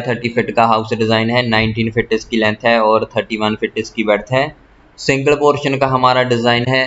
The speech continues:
और इस घर में क्या है कि हमने एक दुकान बनाई है और एक हमने गाड़ी की parking बनाई है और back side पर हमने क्या है कि bedroom बनाया है, kitchen बनाया है और एक हमने dining area बनाया है और साथ ही हमने क्या है कि bathroom और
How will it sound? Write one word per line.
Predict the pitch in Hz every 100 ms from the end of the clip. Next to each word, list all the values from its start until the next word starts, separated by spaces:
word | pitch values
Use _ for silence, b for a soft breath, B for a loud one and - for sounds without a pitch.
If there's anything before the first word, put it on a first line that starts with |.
| -
और | - 131
इस | 127
घर | 135 135
में | 139 139
क्या | 135
है | 127
कि | 131
हमने | 127 123 127 120
एक | 123 120
दुकान | 120 113 113 113 117
बनाई | 120 123
है | 131 147 - - - -
और | 135 143
एक | 139 143
हमने | 143 139 139
गाड़ी | 131 127 131
की | 131 123
parking | 120 117 117 123 123
बनाई | 123 123
है | 127 127
और | 120 123
back | 117 123 120
side | 123 123 120
पर | 127
हमने | 123 120 120
क्या | 110 120
है | 120
कि | 123
bedroom | 113 113 110 120 120
बनाया | 120 120
है, | 123
kitchen | 123 113 120 117
बनाया | 117 120
है | 123 139 - _ _ _
और | 131 135
एक | 143 143 143 143
हमने | 135 139 135
dining | 131 120 120 127
area | 127 127 131
बनाया | 127 127 127
है | 135 131
और | 120 123
साथ | 123 120 120
ही | 123
हमने | 117 120 120
क्या | 120
है | 117
कि | 117 120
bathroom | 110 110 - 120
और | 117